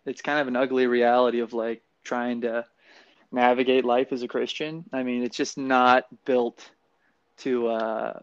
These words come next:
conf-, like, it's, it's not built to conform to your life as a Christian. It's very much the other way around, where you're, you're kind of pressured to fill into the mold of, like, secular working America. So, you know,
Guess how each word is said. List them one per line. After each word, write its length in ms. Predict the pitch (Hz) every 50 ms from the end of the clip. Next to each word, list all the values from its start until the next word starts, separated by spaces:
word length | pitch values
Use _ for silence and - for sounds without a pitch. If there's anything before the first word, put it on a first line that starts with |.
| - _ _ _ -
conf-, 380 | - 135 120 - - 131 -
like, 240 | - 127 120 117 -
it's, 240 | 131 123 - - -
it's 140 | 131 - -
not 200 | 139 131 120 -
built 180 | 131 123 -
to 60 | -
conform 440 | - - 120 - - 131 127 123 120
to 60 | 117
your 120 | 117 120 117
life 240 | 120 120 113 - 123
as 140 | 117 110
a 40 | 120
Christian. 360 | - 123 120 113 - - 120
It's 100 | 120 113
very 220 | 113 127 123 120 120
much 280 | 117 117 120 113 -
the 120 | - 127 120
other 120 | 120 120
way 120 | 120 120 123
around, 360 | 117 117 117 120 117 117 117
where 100 | 113 117
you're, 180 | 117 120 120 -
you're 140 | 131 131 123
kind 200 | 123 127 123 123
of 140 | 120 - -
pressured 360 | - 131 123 - - 131 117
to 80 | 127 120
fill 280 | - - 139 127 123
into 280 | 123 120 120 113 - -
the 80 | 135
mold 380 | 123 123 123 123 120 120 123 120
of, 100 | 117 110
like, 300 | 123 120 120 120 120 - _ _ - - _ _ _ _ _ _ _ _
secular 460 | - - 156 135 - - 143 135 127
working 340 | 123 123 123 123 - 135 123
America. 480 | 120 117 117 117 120 120 - 123 110 110
So, 420 | - - 143 127 117 117 113 117 - -
you 60 | 190
know, 200 | 139 117 113